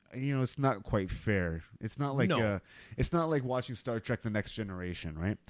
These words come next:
Speaker 1: Where you could watch that at any moment
Speaker 2: Mm.
Speaker 1: because it's timeless.
Speaker 2: Honestly, I never got
Speaker 1: Don't
Speaker 2: into Star Trek.
Speaker 1: Okay, w-, excuse me?
Speaker 2: I never got into Star Trek.
Speaker 1: Okay, so we have some more things to talk
Speaker 2: <laughs>
Speaker 1: about.
Speaker 2: I
Speaker 1: And
Speaker 2: never, never
Speaker 1: by
Speaker 2: got into Star Trek.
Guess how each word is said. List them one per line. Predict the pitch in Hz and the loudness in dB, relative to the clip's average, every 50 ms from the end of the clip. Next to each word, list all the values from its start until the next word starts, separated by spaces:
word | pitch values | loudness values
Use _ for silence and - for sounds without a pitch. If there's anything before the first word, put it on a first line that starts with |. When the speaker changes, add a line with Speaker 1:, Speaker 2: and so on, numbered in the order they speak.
| - - - - - - | -20 -20 -20 -20 0 6
Speaker 1:
Where | 110 110 | 8 10
you | 113 120 - | 10 8 8
could | - 120 | 6 4
watch | 101 104 101 95 - - | 6 6 4 4 4 2
that | 110 98 90 | 2 0 0
at | - - 82 | -2 -4 0
any | 117 117 113 113 107 | 0 2 4 4 4
moment | 104 104 107 101 92 87 85 82 - _ - - - 107 | 4 4 4 2 2 0 -2 -4 -6 _ -20 -18 -12 -10
Speaker 2:
Mm. | 104 95 90 | -8 -2 -2
Speaker 1:
because | 120 - - 131 120 113 117 | -2 0 2 0 0 0 -2
it's | 113 - | -4 -4
timeless. | - 123 117 110 110 107 92 78 71 67 - - - - _ _ _ _ _ _ _ _ _ _ _ _ - - - - _ - | -2 0 0 2 2 0 -2 -4 -6 -10 -14 -16 -18 -20 _ _ _ _ _ _ _ _ _ _ _ _ -20 -20 -20 -20 _ -8
Speaker 2:
Honestly, | 98 95 98 - - 110 113 120 - - _ _ _ _ _ _ _ _ _ _ _ - _ | -6 -4 -4 -2 -2 -2 -2 -2 -4 -8 _ _ _ _ _ _ _ _ _ _ _ -12 _
I | 101 95 | -4 -2
never | 92 87 87 | -2 -2 0
got | 90 90 | 0 0
Speaker 1:
Don't | 85 | 0
Speaker 2:
into | 82 82 | -2 -6
Star | - - 82 82 | -6 -6 -6 -8
Trek. | - - 90 95 - - - - | -8 -10 -10 -12 -12 -16 -6 -6
Speaker 1:
Okay, | 104 - - 104 | -6 -4 -4 -6
w-, | - - 92 90 - - | -8 -8 -12 -14 -14 -14
excuse | 82 - - 87 85 | -16 -12 -10 -10 -10
me? | 101 113 - _ _ _ _ _ | -10 -12 -14 _ _ _ _ _
Speaker 2:
I | - - - | -20 -20 -18
never | - - - - | -18 -18 -18 -16
got | - - - - | -16 -16 -16 -14
into | - - | -10 -10
Star | - - - - | -8 -8 -8 -10
Trek. | - - - - | -12 -12 -8 -2
Speaker 1:
Okay, | - 135 127 | -2 0 0
so | - - 113 | 0 -2 -2
we | 117 120 | 0 0
have | 120 120 117 113 - - | 0 0 -2 -4 -6 -8
some | - 123 117 | -8 -4 -2
more | 113 113 | -2 -2
things | - 127 117 - | -2 -2 -4 -4
to | 117 - | -6 -6
talk | - 123 135 - | -6 -6 4 6
Speaker 2:
<laughs> | |
Speaker 1:
about. | 196 - - - | 6 8 8 8
Speaker 2:
I | 220 208 240 240 208 - 196 196 - 302 - - 202 - - 196 - | 10 10 10 10 10 10 10 10 10 10 12 12 12 12 12 12 12
Speaker 1:
And | 175 180 175 139 | 12 8 8 6
Speaker 2:
never, | 180 196 185 160 | 6 4 4 4
never | 180 196 196 123 120 | 6 6 6 8 8
Speaker 1:
by | 233 | 6
Speaker 2:
got | 233 226 220 | 4 4 2
into | 233 240 247 | 0 -4 -4
Star | 262 - 294 302 302 | 0 2 4 4 4
Trek. | - 320 320 320 - | 2 0 -2 -2 -2